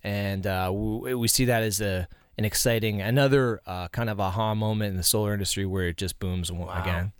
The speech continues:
Speaker 1: Yeah.
Speaker 2: Unbelievable. If someone is looking at building a home in the coming years, what should they do to prep as,
Speaker 1: Uh,
Speaker 2: as this becomes more of a thing?
Speaker 1: Yeah, you know, I would say that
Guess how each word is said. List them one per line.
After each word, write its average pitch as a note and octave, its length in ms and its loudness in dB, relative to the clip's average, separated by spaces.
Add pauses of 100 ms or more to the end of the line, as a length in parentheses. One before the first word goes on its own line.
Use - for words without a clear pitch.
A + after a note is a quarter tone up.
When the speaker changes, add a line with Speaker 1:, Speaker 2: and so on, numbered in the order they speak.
(580)
Speaker 1:
Yeah. E2 240 0 (100)
Speaker 2:
Unbelievable. G2+ 480 -2 (300)
If C3 100 2
someone G#3+ 300 4
is D3+ 80 0
looking D3+ 400 0
at A#2+ 400 -4 (140)
building D3 340 2
a B2+ 60 -2
home C3 480 0
in B2 60 0
the A#2 80 -2
coming A#2+ 360 0
years, C3 500 0 (420)
what D3 280 2
should D#3+ 240 -2
they D3 100 2
do C3+ 200 0
to B2+ 80 0
prep - 300 -4 (920)
as, C#3+ 220 4
Speaker 1:
Uh, A#2 40 0
Speaker 2:
as A#2 160 -2
this B2 240 -4
becomes A#2+ 680 -2
more A#2+ 180 2
of A2 60 0
a G#2 40 -2
thing? F#2 360 -4
Speaker 1:
Yeah, D#3+ 260 4
you D#3 160 2
know, E3+ 120 6
I F3+ 160 4
would G#3+ 160 -2
say F3+ 180 0
that C3 160 -2